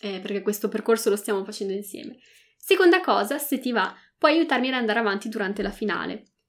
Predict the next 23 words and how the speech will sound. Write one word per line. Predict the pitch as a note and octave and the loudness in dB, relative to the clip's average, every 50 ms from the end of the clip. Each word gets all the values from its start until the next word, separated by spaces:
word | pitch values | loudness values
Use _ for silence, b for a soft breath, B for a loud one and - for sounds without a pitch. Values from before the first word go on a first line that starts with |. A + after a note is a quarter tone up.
| _ _ | _ _
Questo | _ - F4+ F4+ F4+ D4 - | _ -2 0 0 0 0 0
perché | B3 A#3+ A#3+ - A#3 G#3+ G3 - - - | -2 -4 -2 -2 0 0 0 -2 -4 -2
il | - C4+ C#4 | 0 0 2
vincitore | C4 D4+ D4 C#4+ C#4+ - - - A#3+ G3+ F3+ F3 F3 - - - _ | 4 2 2 2 0 -2 0 0 2 2 0 -2 -4 -8 -10 -12 _
della | - G#3 G#3+ G3+ F#3+ G3 F#3+ | 2 2 4 4 4 4 4
Notte | G3+ G#3+ G#3+ G#3+ A3 | 4 2 2 2 2
dei | G3+ G#3 G#3+ | 2 2 2
Podcast | - G#3 G3 - - A#3 A#3 - - - | 2 0 0 -2 -4 -8 -8 -6 -8 -8
sarà | C4+ - - C4+ A#3 G#3 G#3+ G3+ - | -8 -4 -2 0 0 0 0 0 -2
il | B3+ B3 | -4 -2
podcast | - B3 A#3 A#3 A3+ - B3+ B3+ B3+ - B3 A#3 | 2 2 2 2 2 -2 -6 -6 -6 -8 -10 -2
più | - D#4+ | 0 2
ascoltato | C#4+ C#4 - - D#4 D4 D4 - G3 F3+ G#3 - - C4+ | 2 2 0 -2 -2 0 0 2 0 0 0 0 -2 0
in | B3+ C#4 C#4+ C#4 | 4 4 4 6
queste | C#4 B3+ B3 B3 - - C#4+ A3+ A#3+ | 6 2 0 0 -2 -4 -2 -2 -2
due | A#3 A#3+ A#3+ | 0 0 0
serate | A#3+ - B3+ A3+ F#3+ G3 G#3 - B3 | 0 0 0 0 0 -2 -2 -4 -4
che | B3 C4 | -4 -2
adesso | G#3+ G3+ G3+ - A3+ | -2 -2 -4 -6 -6
ti | - A3+ | -6 -4
vado | G3+ F#3 F#3 F#3+ | -4 -2 -2 -2
a | |
indicare. | F#3 G3 G3 F#3+ F#3+ - - - G3 G#3 | -2 -2 -2 -4 -6 -6 -6 -6 -8 -10